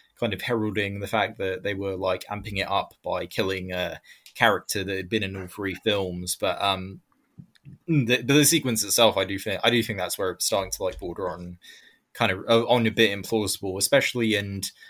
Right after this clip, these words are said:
I mean, I will admit though that, um, in hindsight, the voice changer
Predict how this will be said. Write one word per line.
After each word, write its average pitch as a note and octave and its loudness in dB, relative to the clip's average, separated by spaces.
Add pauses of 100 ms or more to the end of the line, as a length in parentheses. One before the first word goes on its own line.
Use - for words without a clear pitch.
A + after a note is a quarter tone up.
(200)
I A#2 0
mean, C3 6
I D3+ 10
will F3 10
admit C3 6
though A2+ 6
that, G#2 2
um, G2+ 0 (140)
in A#2+ -2
hindsight, B2 4
the G#2+ -6
voice A2+ 0
changer D3 2